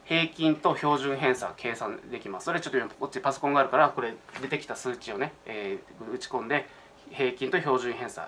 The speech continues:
えー、計算ができます。で、平均から標準偏差二個分以上離れているような値、二十四っていうのはね、値であったならば、この仮定っていうのは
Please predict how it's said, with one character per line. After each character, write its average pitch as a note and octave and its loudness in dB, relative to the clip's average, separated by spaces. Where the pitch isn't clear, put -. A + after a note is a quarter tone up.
え G2 -10
ー、 - -20
計 A#2 -6
算 G#2+ -8
が F#2+ -6
で F#2 -10
き - -16
ま F2+ -10
す。 - -20
で、 D3 8
平 A#3 4
均 B3 -4
か A#3 6
ら A3 10
標 A3 2
準 A#3 2
偏 A3+ 6
差 A2+ 0
二 C3+ -2
個 G#3+ 8
分 A3+ 4
以 G#3+ -2
上 C#3+ 4
離 E3+ 4
れ G3 6
て E3+ -4
い D3+ 2
る F3+ 2
よ G#3+ 6
う G3+ 6
な G#2+ 2
値、 C3+ 2
二 D3+ 0
十 A2 -8
四 G#2+ -2
っ - -8
て - -14
い - -18
う - -16
の - -10
は - -8
ね、 - -10
値 G3 6
で G3 6
あ A3+ 12
っ A#3 6
た F#3 2
な F#3+ 8
ら G3+ 10
ば、 B3 10
こ F3 0
の F3 6
仮 D#3 -2
定 F3 2
っ E3+ -6
て - -8
い G#3+ 4
う F#3+ 8
の F3 6
は F3 10